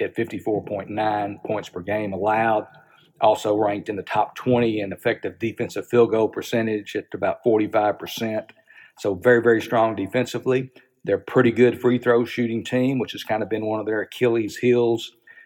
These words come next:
in recent years. They shoot right at seventy-five percent from the line. Marcus Carr,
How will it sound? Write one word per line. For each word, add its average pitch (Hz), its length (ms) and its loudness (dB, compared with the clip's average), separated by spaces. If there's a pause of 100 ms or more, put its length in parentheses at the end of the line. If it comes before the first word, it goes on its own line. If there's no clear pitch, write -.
(180)
in 101 160 -4
recent 107 340 -2
years. 113 480 4
They 87 100 -6
shoot 104 220 -4
right 101 220 -2
at 92 120 -10
seventy-five 107 720 0
percent - 380 -8
from 101 140 -10
the 95 80 -8
line. 110 540 -2 (480)
Marcus 110 480 2
Carr, 123 600 4